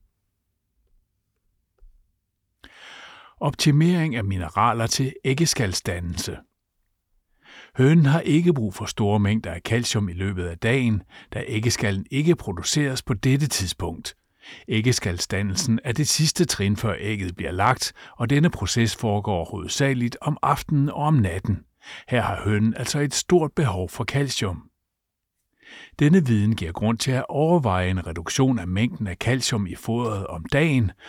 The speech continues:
hvor hønen helt enkelt ikke har brug for det, og kun giver adgang til større mængder om eftermiddagen og om aftenen.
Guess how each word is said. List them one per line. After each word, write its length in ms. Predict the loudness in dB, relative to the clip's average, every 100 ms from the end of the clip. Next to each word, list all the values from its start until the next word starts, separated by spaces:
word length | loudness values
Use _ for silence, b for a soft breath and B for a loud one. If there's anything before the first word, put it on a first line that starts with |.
| B -2
hvor 200 | 0 2
hønen 360 | 2 4 4
helt 300 | 4 4 2
enkelt 320 | -4 -6 -6
ikke 240 | -4 0 0
har 140 | 0
brug 240 | 4 4 4
for 200 | 0 -2
det, 180 | -4 -10 B B -2
og 120 | 4
kun 200 | 6 6
giver 340 | 4 -2 -2
adgang 320 | 0 0 0
til 180 | 0 0
større 400 | 2 2 4 6
mængder 320 | 4 4 0
om 240 | -4 -2 -2
eftermiddagen 720 | -2 -2 2 2 2 0 -2 -4
og 100 | -2
om 180 | 0 0
aftenen. 520 | -2 -4 -2 0 0